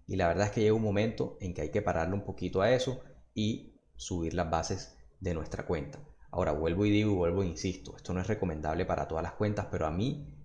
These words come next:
en el nivel en el que estaba mi cuenta, que ya tengo la voluntad de las estrellas bastante adelantada, muchos de mis personajes, casi todos están en nivel ochenta, entonces esta estrategia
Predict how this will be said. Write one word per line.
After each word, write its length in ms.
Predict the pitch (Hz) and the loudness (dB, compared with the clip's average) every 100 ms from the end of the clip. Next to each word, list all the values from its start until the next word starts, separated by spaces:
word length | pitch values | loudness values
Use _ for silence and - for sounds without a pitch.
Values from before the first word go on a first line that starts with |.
| - | -8
en 140 | 87 | -4
el 100 | 82 | -2
nivel 240 | 78 82 | 0 2
en 60 | 104 | 2
el 80 | 107 | 0
que 60 | 92 | -2
estaba 280 | - 90 | -2 0
mi 120 | 95 90 | 0 0
cuenta, 480 | 98 92 90 87 | 0 0 0 -2
que 120 | - 78 | -2 0
ya 560 | 82 92 - - - - | 2 2 -2 -14 -20 -2
tengo 260 | 98 98 | 0 4
la 100 | 95 | 4
voluntad 340 | 85 78 78 80 | 2 0 -4 -2
de 40 | |
las 120 | 90 | -2
estrellas 380 | 92 - 90 90 | -2 -2 0 0
bastante 400 | 82 - 80 78 | -2 -4 -6 -2
adelantada, 880 | 87 87 82 85 82 85 - - - - | 0 0 -2 0 2 2 -2 -12 -12 -4
muchos 280 | 98 101 | -2 2
de 100 | 101 | 2
mis 140 | 92 - | 2 0
personajes, 540 | 90 - 82 85 87 - | -4 -2 -2 -2 -2 0
casi 280 | 92 95 | 0 0
todos 240 | 90 92 90 | 0 0 0
están 260 | - 82 | -4 -4
en 60 | 87 | -2
nivel 220 | 87 80 | -2 -2
ochenta, 540 | 85 82 117 113 117 - - - | -2 -2 -2 -2 -6 -8 -18 -14
entonces 320 | 98 87 87 | -8 -4 -4
esta 160 | 92 - | -4 -6
estrategia 600 | 101 95 85 87 101 - | -4 -2 0 0 0 -4